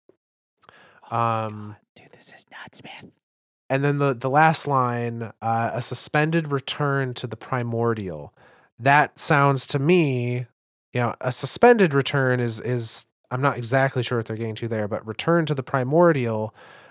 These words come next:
Speaker 2: would be, like, return to the Garden of Creation, like, time
Speaker 1: Yep.
Speaker 2: before time.
Speaker 1: Yep.
Speaker 2: Um,
Speaker 1: Return to the pattern.
Speaker 2: which, if the voice in the dark exists, it would stand to reason that that voice in the dark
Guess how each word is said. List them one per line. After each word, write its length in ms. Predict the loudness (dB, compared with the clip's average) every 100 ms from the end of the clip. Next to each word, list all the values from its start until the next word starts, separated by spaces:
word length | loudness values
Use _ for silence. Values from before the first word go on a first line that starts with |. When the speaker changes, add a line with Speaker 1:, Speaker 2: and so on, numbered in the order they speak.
| _
Speaker 2:
would 140 | -2 2
be, 180 | 2 4
like, 300 | 2 0 -8 _
return 520 | -4 -2 0 2 0 -2
to 560 | -2 0 0 -2 -6 -12 _ _ _ _
the 160 | -6 -4
Garden 420 | 2 2 2 -2
of 120 | -6 -8
Creation, 720 | -6 -4 -4 -4 -8 -10 -12
like, 200 | -14 -14 _
time 300 | 0 2 2
Speaker 1:
Yep. 20 | -2
Speaker 2:
before 360 | -6 -6 -6
time. 500 | -6 -8 -8 -14 -20 _ _ _ _
Speaker 1:
Yep. 140 | -12 -12 _ _ _
Speaker 2:
Um, 180 | -6 -4
Speaker 1:
Return 180 | -6 -6
to 60 |
the 40 | -6
pattern. 320 | -6 -8 -12 _ _ _ _ _ _ _ _ 2
Speaker 2:
which, 320 | 4 4 2
if 500 | 2 2 2 -4 -10 _ _ _ _ _ _
the 140 | -8 -4
voice 380 | 0 0 0
in 80 | -4
the 60 | 0
dark 340 | 4 2 2
exists, 640 | -8 2 2 2 -2 -6 -10 _
it 160 | -6 -2
would 400 | -2 0 -2 -8 _ _ _ _ _ -10
stand 360 | -2 0 0
to 100 | -2
reason 400 | 2 2 0 -2
that 240 | -4 -2 0
that 180 | 0 2
voice 360 | 2 2 0
in 80 | -4
the 80 | 0
dark 440 | 4 4 2 -4